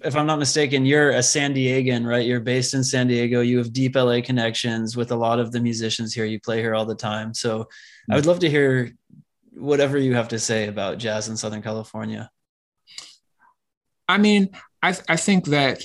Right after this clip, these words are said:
Speaker 2: you know, in terms of the scene, just like with scenes everywhere, there's always room for improvement, you know, and, you know, it's in a constant state of change, you know, so nothing,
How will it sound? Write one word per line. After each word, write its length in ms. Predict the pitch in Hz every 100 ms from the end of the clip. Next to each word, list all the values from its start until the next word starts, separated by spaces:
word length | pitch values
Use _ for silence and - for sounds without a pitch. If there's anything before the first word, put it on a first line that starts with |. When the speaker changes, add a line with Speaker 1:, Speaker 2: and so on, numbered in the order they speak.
| -
Speaker 2:
you 100 | 156
know, 80 | 139
in 120 | 117
terms 320 | 127 165 147
of 140 | 147 117
the 80 | 107
scene, 600 | - 156 151 165 180 208 _ _ _ _ _ _ _ _ _ _ _ _ _ _ _ -
just 220 | - 156
like 240 | 160 - - -
with 160 | 147 -
scenes 420 | - 170 156 131
everywhere, 480 | 131 131 123 101 90
there's 240 | 98 131 131 -
always 380 | 147 151 123
room 240 | 123 131 127
for 180 | - -
improvement, 760 | 101 - 160 156 107 85 69 - _ - _ - _ - 113 _ - -
you 140 | 143
know, 120 | 113
and, 380 | 101 113 107 107 -
you 120 | 165
know, 120 | 135 113
it's 200 | 120 151
in 100 | 127
a 80 |
constant 480 | 117 147 135 - 135
state 280 | - - 120
of 140 | 104
change, 720 | - - 147 120 92 95 - - _ -
you 160 | 113 110
know, 120 | 104
so 160 | - 113
nothing, 640 | 120 131 160 123 117 -